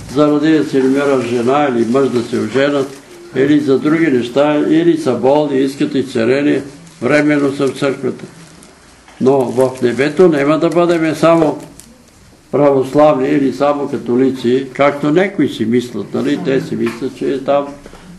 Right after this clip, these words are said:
небето е само пра-, за православни. То не е така. И църквата, семейството на християните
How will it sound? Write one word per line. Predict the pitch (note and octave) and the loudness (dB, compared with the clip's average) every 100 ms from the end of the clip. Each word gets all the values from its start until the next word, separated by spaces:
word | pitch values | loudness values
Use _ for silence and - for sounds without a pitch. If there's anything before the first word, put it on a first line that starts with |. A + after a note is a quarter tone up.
| - | -4
небето | B2 C3+ C#3+ D3+ | -2 0 -2 0
е | D3+ | -2
само | - D#3+ E3 D#3+ | 2 0 0 -2
пра-, | D#3+ E3 D#3 | -2 0 0
за | D#3 D3+ | -2 0
православни. | D#3+ D#3 - C#3+ G2+ - - - - | 0 0 2 2 0 -8 -18 -20 -6
То | B2+ B2 | -2 0
не | C#3 | 2
е | D3 | 0
така. | D3+ D3 E3 C#3 - - - - - - - - - E3+ | -2 2 2 2 -2 -14 -20 -20 -20 -20 -20 -20 -16 -6
И | C3+ B2+ - - - | -4 -2 -4 -12 -6
църквата, | D3 D#3+ F#3+ F#3+ E3 A#2+ B2+ D#3 - - - - - | 2 2 4 0 0 -2 -4 -6 -12 -20 -20 -20 -6
семейството | C#3 C3 F3 A3 - - - A2+ | -2 2 4 2 -2 -6 -4 -2
на | A#2+ | -2
християните | B2 B2+ C3 - D#3+ F#3+ F#3 E3 D#3+ | -2 -2 -2 0 2 4 2 0 -4